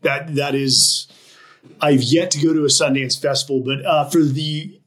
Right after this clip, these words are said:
the listeners, viewers, uh, we have a man who I hold in high regards because we have a common passion.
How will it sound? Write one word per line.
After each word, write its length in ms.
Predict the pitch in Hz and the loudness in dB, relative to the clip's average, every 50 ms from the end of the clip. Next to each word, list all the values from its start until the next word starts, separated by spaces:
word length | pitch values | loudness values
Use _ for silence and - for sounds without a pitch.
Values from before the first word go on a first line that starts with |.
| _ | _
the 180 | - 135 131 143 | -2 2 2 4
listeners, 540 | 131 127 156 196 196 - 202 180 165 156 131 | 4 4 4 2 4 4 4 2 2 0 0
viewers, 600 | 131 143 170 202 190 143 - - - - - - - - - - _ _ _ _ _ _ _ _ | -2 -2 0 0 0 0 0 0 -2 -2 -4 -12 -20 -20 -20 -20 _ _ _ _ _ _ _ _
uh, 320 | - 160 147 143 139 139 143 | 2 2 2 2 0 -2 0
we 140 | 147 143 160 | 2 4 4
have 140 | 175 180 190 | 4 4 2
a 40 | |
man 440 | 180 165 156 151 170 - - 147 - - _ _ _ _ _ - | 2 0 -2 -2 -4 -6 -8 -10 -14 -20 _ _ _ _ _ -2
who 580 | 123 135 143 139 139 135 135 135 143 143 143 - - | 0 2 2 2 2 2 0 0 -2 -6 -10 -12 -4
I 540 | - 139 147 143 143 143 143 135 127 123 131 - - _ _ _ | 0 0 0 2 0 0 2 2 2 0 -2 -8 -14 _ _ _
hold 320 | - - - 170 170 170 | -10 0 2 4 4 4
in 80 | 160 151 | 4 2
high 120 | 143 151 | 2 2
regards 680 | 156 160 151 131 143 131 117 135 151 151 - - - - _ _ _ _ _ _ _ _ - | 0 0 0 0 0 0 -2 0 0 0 0 0 -4 -10 _ _ _ _ _ _ _ _ 0
because 260 | - 131 165 160 135 | 2 4 4 4 2
we 80 | 165 | 2
have 80 | 175 175 | 0 0
a 60 | 160 | 0
common 260 | - - 175 175 170 | -2 -2 -2 -2 -2
passion. 680 | 143 131 151 156 143 135 - - 147 156 - - - | -4 -4 -4 -4 -2 -2 -2 -2 -2 -4 -4 -6 -10